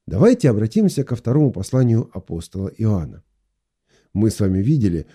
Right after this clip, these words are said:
что уже в своем первом послании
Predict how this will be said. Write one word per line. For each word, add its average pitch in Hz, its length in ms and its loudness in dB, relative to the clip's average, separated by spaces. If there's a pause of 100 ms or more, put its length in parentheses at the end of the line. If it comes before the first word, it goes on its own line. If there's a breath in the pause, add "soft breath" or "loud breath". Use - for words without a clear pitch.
(120)
что - 240 2
уже 147 220 6
в - 60 0
своем 165 380 0
первом 143 500 2
послании 170 840 2